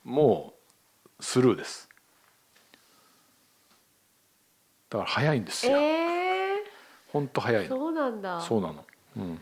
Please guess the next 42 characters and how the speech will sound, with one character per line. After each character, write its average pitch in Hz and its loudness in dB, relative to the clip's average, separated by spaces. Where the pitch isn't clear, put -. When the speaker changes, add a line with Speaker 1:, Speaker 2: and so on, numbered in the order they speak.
Speaker 2:
じ 330 0
ゃ - 2
あ - 2
も 302 4
う - 2
み 240 4
ん 254 4
な 302 6
決 269 2
め 277 8
て - 2
き - 0
て - 4
る？ 147 -4
Speaker 1:
み 90 -6
ん 90 -4
な 87 -4
っ - -6
て - -16
誰 78 -10
が？ 73 -12
あ、 85 -4
落 92 -2
と 107 6
そ 120 4
う 101 4
と 87 -4
す - -8
る 95 -2
人？ - 4
Speaker 2:
う 202 2
ん 202 2
う - -2
ん。 170 -2
Speaker 1:
あ、 160 -4
そ 156 -6
れ 135 4
は 139 6
も 123 2
う - 0
腹 107 2
に 95 -2